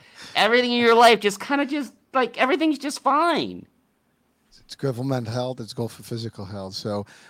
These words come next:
Speaker 2: all right, folks. Well, uh, that's it. Uh, you know, uh, this is us, John C. Morley, and, uh, myself, Hurricane H.
Speaker 1: And together we make up one, two, double
Speaker 2: Double
Speaker 1: impact.
Speaker 2: impact.
Speaker 1: All right.
Speaker 2: Yes, that would work. That would work. That would work.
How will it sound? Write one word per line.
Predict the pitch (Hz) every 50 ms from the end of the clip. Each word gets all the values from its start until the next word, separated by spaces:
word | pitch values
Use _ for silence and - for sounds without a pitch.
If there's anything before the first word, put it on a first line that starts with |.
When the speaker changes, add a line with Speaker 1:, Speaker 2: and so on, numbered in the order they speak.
| _ _ _
Speaker 2:
all | 160 190 220 233
right, | 240 226
folks. | - - 226 220 202 - -
Well, | 175 175 180 180 185 175 160 156
uh, | 151
that's | 139 131 147 156 165 160 - -
it. | 165 170 165 151 131
Uh, | 135
you | 131 131 135 135
know, | 135 131 131 131 131 131
uh, | 131 127 123 123 120 120 120 117 113 113
this | 113 117 113 - -
is | 131 127 120 120
us, | 143 165 180 180 165 147 - - - - 110 110
John | 104 117 120 123 131 135
C. | - - 139 135
Morley, | 135 139 139 139 147 156 156 160 160 160 156 135
and, | 110 104 101 104 104 101 101
uh, | 98
myself, | 98 95 98 - - 104 104 98 101
Hurricane | 98 98 95 - - 98 104
H. | 117 120 123 123 123 120 113 - -
Speaker 1:
And | 123 127 -
together | 165 151 151 196 208 202 208 190 175
we | 175 196 202
make | 196 190 196 196 196
up | 202 196 190 185 - -
one, | 147 170 214 220 208 170 131 107 92 85 - _ _ _ _ _
two, | - - 269 247 185 147 123 - - - _ _ _ - 117 98
double | - - 185 185 208 202 190 196 185 170
Speaker 2:
Double | 170 165 165 156 214
Speaker 1:
impact. | 208 202 135 131 127 127 127 123 117 110 107
Speaker 2:
impact. | 107 113 117 110 101 95 90 -
Speaker 1:
All | - -
right. | - 120 113 101 - 143
Speaker 2:
Yes, | 139 -
that | 160 160 160
would | 160 160 160
work. | 160 151 143 135 -
That | - 151 151
would | 147 147
work. | 147 143 139 139 127
That | 135 131 131
would | 131
work. | 123 120 113